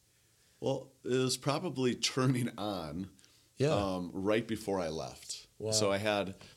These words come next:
Speaker 1: I had a friend of mine, um, he reached out to me, and we had gone to this grade school together. So we, you know, we knew each other as people that loved God,
Speaker 2: Mm-hmm.
Speaker 1: right?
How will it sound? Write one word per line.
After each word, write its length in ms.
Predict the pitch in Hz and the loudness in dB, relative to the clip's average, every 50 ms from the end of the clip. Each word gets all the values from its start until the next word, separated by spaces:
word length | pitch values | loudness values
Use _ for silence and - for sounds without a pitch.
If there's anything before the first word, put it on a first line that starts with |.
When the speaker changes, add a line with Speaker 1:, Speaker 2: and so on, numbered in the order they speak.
| - - | -8 -2
Speaker 1:
I 100 | - 117 | 2 2
had 120 | 135 151 131 | 4 4 2
a 40 | 110 | 0
friend 340 | - - - 110 107 104 98 | -2 -2 0 0 2 2 0
of 100 | 95 76 | -2 -2
mine, 540 | 82 82 80 78 78 78 78 78 80 78 78 - - _ _ _ _ _ _ _ _ _ _ _ - | -2 -4 -4 -4 -4 -4 -4 -4 -6 -6 -8 -14 -20 _ _ _ _ _ _ _ _ _ _ _ -8
um, 640 | 87 87 82 80 78 78 78 76 76 73 73 71 69 76 | -8 -6 -6 -6 -6 -6 -6 -6 -6 -8 -8 -10 -8 -2
he 120 | 104 139 | 2 4
reached 240 | 147 147 131 - - | 6 6 6 6 6
out 140 | 101 98 - | 4 2 2
to 60 | 95 | 0
me, 320 | 98 95 95 92 95 90 - - - | 0 2 2 2 0 -2 -4 -6 -6
and 220 | 85 90 87 92 | -4 -4 -2 2
we 120 | 107 131 | 4 4
had 100 | 135 107 90 | 4 4 4
gone 200 | 101 95 90 87 | 2 0 0 -2
to 100 | 87 87 | -4 -4
this 400 | 78 78 78 - - - - - _ _ _ _ _ _ | -4 -4 -2 0 0 0 0 -2 _ _ _ _ _ _
grade 220 | - 120 151 160 - | 2 2 4 4 4
school 200 | - - - - | 2 0 -2 -10
together. 380 | - 69 71 62 58 53 64 71 | -6 -6 -4 -4 -6 -6 -8 -6
So 240 | - - - 95 92 | -2 0 0 2 2
we, 480 | 92 110 127 127 123 120 117 113 113 - - - _ _ _ _ _ _ _ _ _ | 4 6 6 6 6 6 4 2 0 -6 -14 -20 _ _ _ _ _ _ _ _ _
you 100 | - - | -6 -4
know, 100 | - 85 | -2 0
we 160 | 90 110 147 147 | 2 4 4 4
knew 260 | 131 120 120 117 113 | 4 4 4 2 2
each 180 | 107 - - | 2 0 0
other 200 | 101 90 90 92 | 0 0 0 0
as 520 | 87 85 85 82 80 78 78 - - - - _ _ _ _ | 0 0 0 -2 0 0 2 2 0 0 -4 _ _ _ _
people 260 | - 104 - - 78 | -6 -6 -4 -4 -4
that 200 | 80 78 62 64 | -6 -6 -6 -6
loved 240 | 62 76 71 65 - | -8 -10 -10 -10 -10
God, 260 | - - 50 - - - - _ _ _ _ _ _ - - | -10 -10 -10 -10 -12 -16 -20 _ _ _ _ _ _ -8 -6
Speaker 2:
Mm-hmm. 140 | 101 95 | -4 -2
Speaker 1:
right? 220 | 82 78 82 82 | 0 0 0 -2